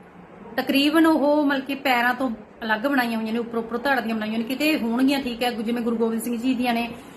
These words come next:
ਉਹਨਾਂ ਦੀਆਂ ਇਹ ਹੈਗੀਆਂ ਨੇ ਕਈ, ਹੈ ਨਾ, ਤਸਵੀਰਾਂ ਜਿਹੜੀਆਂ ਕਿ ਪੂਰੀਆਂ ਨੇਗੀਆਂ, ਜੁੱਤੀ ਵੀ ਪਾਈ ਹੁੰਦੀ ਹੈ, ਕਈ ਪੈਰਾਂ ਦੇ ਵਿੱਚ ਬਣਾਈਆਂ ਹੋਈਆਂ ਨੇ। ਦੇਖੋ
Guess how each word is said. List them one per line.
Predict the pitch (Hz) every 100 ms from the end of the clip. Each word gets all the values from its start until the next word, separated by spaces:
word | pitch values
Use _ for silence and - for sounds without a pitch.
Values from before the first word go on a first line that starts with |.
| - -
ਉਹਨਾਂ | 277 285 311
ਦੀਆਂ | 311 311
ਇਹ | 311
ਹੈਗੀਆਂ | 254 214 208 262
ਨੇ | 269
ਕਈ, | 233 254
ਹੈ | 262
ਨਾ, | 285
ਤਸਵੀਰਾਂ | 294 269 240 240 240
ਜਿਹੜੀਆਂ | 226 269
ਕਿ | 269 269
ਪੂਰੀਆਂ | 262 240 233 233
ਨੇਗੀਆਂ, | 233 240
ਜੁੱਤੀ | 220 226 - 226
ਵੀ | 226
ਪਾਈ | 226 220 220
ਹੁੰਦੀ | 214 226
ਹੈ, |
ਕਈ | 220 226
ਪੈਰਾਂ | 254 240 214
ਦੇ | 208 214
ਵਿੱਚ | 214 220
ਬਣਾਈਆਂ | 208 196 202
ਹੋਈਆਂ | 208 214
ਨੇ। | 277 - - -
ਦੇਖੋ | 277 359